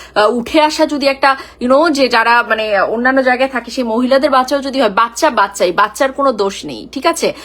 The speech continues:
So অন্য কোনো, আহ, কাউকে এখানে টেনে নিয়ে এসে কোনো কথা প্লিজ আপনারা বলবেন না। এটা জয়ের বার্থডে, খুব চমৎকারভাবে সারা বাংলাদেশ, in fact সারা বাংলাদেশ না,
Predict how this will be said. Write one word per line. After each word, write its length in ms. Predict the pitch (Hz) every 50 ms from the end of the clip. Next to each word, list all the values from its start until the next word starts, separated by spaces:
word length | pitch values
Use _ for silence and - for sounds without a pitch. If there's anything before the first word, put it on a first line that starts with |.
| - - -
So 60 | -
অন্য 280 | 262 247 262 262 277 302
কোনো, 300 | 294 320 311 320 330 339
আহ, 200 | 277 226 214 220
কাউকে 300 | 220 262 240 247 240 294
এখানে 180 | 277 277 294 277
টেনে 280 | 269 - 254 233 247
নিয়ে 180 | 254 254 262 269
এসে 140 | 262 - 269
কোনো 180 | 269 247 233
কথা 220 | 214 208 202 - 233
প্লিজ 260 | - - 233 226 220
আপনারা 280 | 214 208 - 220 208
বলবেন 400 | 202 175 156 147 160 - 196 202
না। 160 | 220 226 254 - - - - - - -
এটা 200 | - 208 233 226
জয়ের 400 | 208 - 226 202 196 214 233 254
বার্থডে, 580 | 233 208 202 220 214 208 190 190 - 247 285 302
খুব 220 | 302 - 285 262 -
চমৎকারভাবে 720 | - 269 220 202 226 240 240 - 277 262 247 247 240 247 254
সারা 240 | - 254 226 226
বাংলাদেশ, 640 | 226 202 196 175 180 190 208 220 226 240 262 262 -
in 160 | - - 226
fact 200 | 226 - 269 254
সারা 260 | 254 - - 240 240 233
বাংলাদেশ 520 | 220 190 175 180 190 208 208 285 269 - -
না, 140 | 196 202